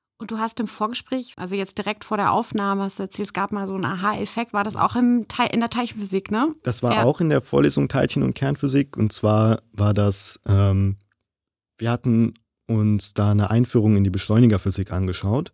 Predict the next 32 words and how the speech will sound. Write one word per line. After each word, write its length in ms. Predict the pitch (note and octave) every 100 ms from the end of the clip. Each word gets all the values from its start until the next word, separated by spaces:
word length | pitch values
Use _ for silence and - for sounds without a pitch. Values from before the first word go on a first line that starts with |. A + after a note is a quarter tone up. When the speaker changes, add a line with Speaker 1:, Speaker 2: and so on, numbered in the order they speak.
| -
Speaker 1:
Mhm. 180 | G#3+ G3+
Speaker 2:
Also 320 | G2+ G2+ F#2
wie 160 | G2+ G#2
funktionieren 480 | G#2+ G2+ G#2 G2 F2+
Teilchenbeschleuniger? 960 | A2 A#2 C3 G#2 G#2+ A2 A2 A2 A2+ - - _
Wenn 140 | - F#2+
man 80 | F#2
jetzt 240 | F#2 -
anschaut, 340 | G2 - F#2+ - _ _ _
im 220 | - F#2 F2+
cern, 400 | - G2+ G2+ G2
am, 240 | F#2 F#2 -
in 180 | G2+ F#2+
Genf, 340 | G2+ G#2 -
am 300 | F2+ F#2 F#2
Large 260 | G#2 G2 -
Hadron 260 | A#2 A#2+ A#2
Collider, 560 | G#2+ G#2 G#2+ G#2+ A2 - _ _ -
L 120 | F#2+
H 120 | F#2+
C, 360 | - A#2 A#2+ A#2+ _ _ _
haben 220 | - G2+
wir 80 | G2
einen 320 | F#2+ G2 F#2+
sieben, 460 | F#2 G#2+ G#2+ G2 - _ -
siebenundzwanzig 580 | G#2+ G#2+ - G2+ G2 -
Kilometer 480 | G#2 G2+ G2+ G2
Umfang 460 | G2 G2 G2 F#2+ F#2 - _ _
Beschleunigerring. 760 | G#2 - G#2+ G2+ F#2+ F2+ E2+ E2+ - _ _ _
Speaker 1:
Mhm. 100 | F#3+
Speaker 2:
Und 240 | G2 F#2 G2
dann, 340 | G2 F#2+ -